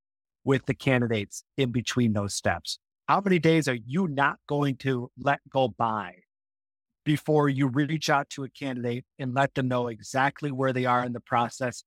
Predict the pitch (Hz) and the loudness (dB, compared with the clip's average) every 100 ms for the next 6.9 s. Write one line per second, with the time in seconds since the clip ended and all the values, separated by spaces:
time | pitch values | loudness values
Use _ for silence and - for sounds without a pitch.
0 | - 143 - 127 - - 139 131 - 147 | -8 -6 -4 -4 -4 2 2 2 2 4
1 | 147 131 120 - 95 95 - - - - | 6 4 -4 -6 -12 -12 -20 -20 -20 -20
2 | - 117 - 127 160 - _ _ _ _ | -12 -10 -2 0 0 -4 _ _ _ _
3 | _ _ _ _ _ _ - 156 160 208 | _ _ _ _ _ _ -2 2 2 2
4 | 202 175 117 127 175 147 123 143 _ - | 0 -2 -4 0 2 2 0 -6 _ -4
5 | 143 196 147 135 139 160 147 135 120 123 | -4 -2 -4 -4 -4 -2 -2 -2 0 -2
6 | - 135 135 123 - 127 120 104 90 | -2 -6 -6 -8 -4 -2 -2 -4 -12